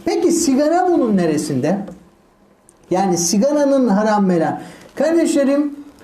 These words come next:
sigarayı haramdır diyenler teville haramdır diyorlar. Yani işte keseye zarar veriyor, efendim vücuda z-, zarar veriyor, faydası yoktur filan gibi tevillerle,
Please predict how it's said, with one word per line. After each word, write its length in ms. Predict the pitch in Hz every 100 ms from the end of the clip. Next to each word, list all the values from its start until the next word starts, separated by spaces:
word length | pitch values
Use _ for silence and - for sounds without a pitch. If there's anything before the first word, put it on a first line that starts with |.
| - -
sigarayı 560 | - 262 330 311 262
haramdır 720 | 220 196 285 320 330 285 262
diyenler 600 | 220 247 240 247 294 320
teville 560 | 311 240 240 294 349 349
haramdır 640 | 277 254 233 214 185 170
diyorlar. 540 | 165 151 123 110 107 - - - _ _ -
Yani 340 | 240 294 294 294
işte 420 | - 311 285 247 - - 202
keseye 480 | 240 269 277 277 262
zarar 400 | 254 262 254 247
veriyor, 480 | 240 240 233 233 233 233 - -
efendim 800 | 190 202 233 220 214 240 233 - - 202
vücuda 480 | 233 240 247 247
z-, 260 | 240 226 208
zarar 400 | 214 233 233 226
veriyor, 380 | 220 220 233 233
faydası 460 | 233 233 240 -
yoktur 280 | 240 208 247
filan 460 | 202 240 254 262 226
gibi 580 | 190 151 175 254 339 - - - - - -
tevillerle, 1080 | 175 175 170 180 175 190 226 208 151 110